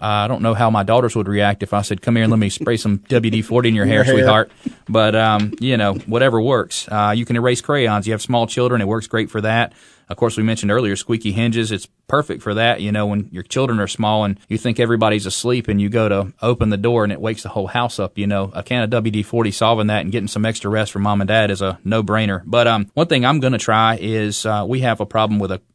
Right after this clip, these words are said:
Speaker 1: couple of areas of our hou-, of our house where wasp like to build nests, and it said that if you spray the W D forty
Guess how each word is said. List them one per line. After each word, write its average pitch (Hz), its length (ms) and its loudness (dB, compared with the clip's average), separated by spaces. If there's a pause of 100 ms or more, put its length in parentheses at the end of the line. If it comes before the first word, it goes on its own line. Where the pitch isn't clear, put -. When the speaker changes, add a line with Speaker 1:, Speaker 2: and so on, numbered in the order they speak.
Speaker 1:
couple 107 260 -2
of - 60 -8
areas 117 240 0
of 110 60 0
our 107 100 2
hou-, 104 220 -4
of 110 140 -2
our 107 120 4
house 113 380 -2
where 104 200 -2
wasp 110 420 -2 (260)
like 110 220 -2
to - 80 -10
build 107 220 -2
nests, 104 360 -4
and 90 80 -8
it 101 120 -8
said 110 180 -6
that 107 100 -4
if 98 140 -8
you 101 80 -4
spray 127 300 -4
the 113 80 -6
W 117 260 -2
D 107 100 -4
forty 113 400 -4